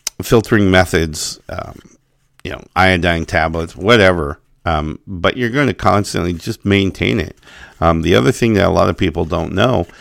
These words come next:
is you wanna make sure that you, you rotate your water so that you've got some longevity with it,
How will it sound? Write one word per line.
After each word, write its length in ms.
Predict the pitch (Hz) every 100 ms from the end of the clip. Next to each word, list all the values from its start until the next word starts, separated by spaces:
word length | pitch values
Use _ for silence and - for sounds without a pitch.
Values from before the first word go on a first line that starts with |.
| - - _
is 300 | - 101 - -
you 180 | 104 117
wanna 240 | 127 147
make 180 | 147 131
sure 220 | 139 135
that 160 | 131 -
you, 340 | 101 95 - _
you 380 | 92 92 87 82 _ _ _
rotate 440 | 87 110 120 90 69
your 140 | 85
water 340 | 78 76 69 - - _ - -
so 240 | - -
that 160 | 80 -
you've 180 | 87 73
got 300 | 90 78 -
some 240 | - 87
longevity 800 | 80 78 73 76 78 80 76 73
with 260 | 73 76 78
it, 180 | -